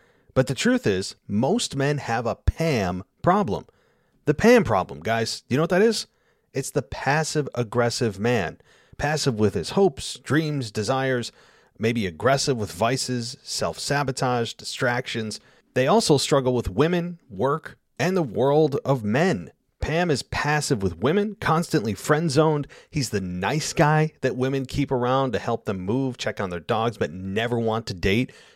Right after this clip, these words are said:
Pam is passed up at work, passed up for the promotion, and can't seem to catch a break. If you think you may have a Pam problem, or maybe you know someone that does, check out the High Value Man Conversation on Apple and Spotify and learn how to stop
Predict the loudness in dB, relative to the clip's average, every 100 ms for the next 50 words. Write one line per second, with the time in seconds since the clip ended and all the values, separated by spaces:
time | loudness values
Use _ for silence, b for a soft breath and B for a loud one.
0 | B B 2 2 0 -2 0 0 0 0
1 | 0 -2 0 0 0 -2 -4 -2 -4 -4
2 | -6 -2 0 2 2 -2 -6 B -10 -8
3 | -8 -4 -4 0 4 4 4 -2 -2 2
4 | 2 2 -2 b b b b -6 -4 -2
5 | -2 -2 -4 -4 4 6 6 4 4 2
6 | 2 2 4 4 4 4 2 2 2 4
7 | 2 2 2 2 2 0 0 0 0 2
8 | 2 2 -2 B B -4 0 0 2 0
9 | 0 -2 _ _ _ -2 0 0 2 2
10 | 2 0 -6 2 4 4 2 2 0 2
11 | 2 2 0 -2 -4 -2 -2 0 0 0
12 | 2 2 0 -2 -4 -12 B B -2 0
13 | 0 0 0 0 0 0 0 2 2 2
14 | 0 0 0 0 0 0 -2 -4 0 0
15 | -2